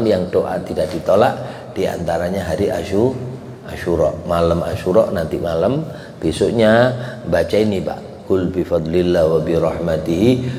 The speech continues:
fabidzalika falyafrahu wa khairun mimma yajma'un." Ya, sebanyak empat puluh delapan. Itu ijazah dari guru Bangil itu. Kemudian hasbunallah wa ni'mal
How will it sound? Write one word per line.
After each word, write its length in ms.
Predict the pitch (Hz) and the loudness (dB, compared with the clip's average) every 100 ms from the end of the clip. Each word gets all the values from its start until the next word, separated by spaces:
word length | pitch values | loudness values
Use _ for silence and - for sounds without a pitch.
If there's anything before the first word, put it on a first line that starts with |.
| - | -4
fabidzalika 880 | 82 82 85 82 85 85 82 80 80 | -2 0 2 2 2 2 0 0 0
falyafrahu 960 | 85 80 80 78 80 78 92 104 87 80 | 0 0 0 0 0 0 2 0 2 0
wa 20 | |
khairun 400 | - 95 98 98 | 0 2 2 2
mimma 400 | 90 117 127 104 | 0 0 2 2
yajma'un." 720 | 87 82 82 82 76 60 73 69 - - - - - - | 2 0 -4 -6 -6 -6 -6 -8 -12 -16 -20 -20 -20 -12
Ya, 320 | - 80 78 - - - - | -6 -6 -6 -10 -14 -16 -14
sebanyak 560 | - 78 76 80 87 - | -4 -2 0 0 -2 -2
empat 240 | 82 76 | -4 -4
puluh 240 | 90 85 | 0 0
delapan. 320 | 76 69 - - - - - | 0 -2 -6 -10 -12 -16 -12
Itu 320 | 85 90 85 | -6 0 0
ijazah 400 | 80 82 78 85 | 2 2 4 4
dari 240 | 80 80 | 2 0
guru 220 | 80 85 73 | -2 -2 0
Bangil 500 | 78 80 80 78 78 | -2 -2 -2 -4 -6
itu. 140 | - - - - - - | -10 -14 -18 -20 -20 -10
Kemudian 400 | - 85 85 90 | -2 2 4 4
hasbunallah 880 | - 90 90 82 80 80 80 80 78 | 2 0 0 0 2 2 4 2 2
wa 40 | 80 | 0
ni'mal 320 | 76 80 | -2 -2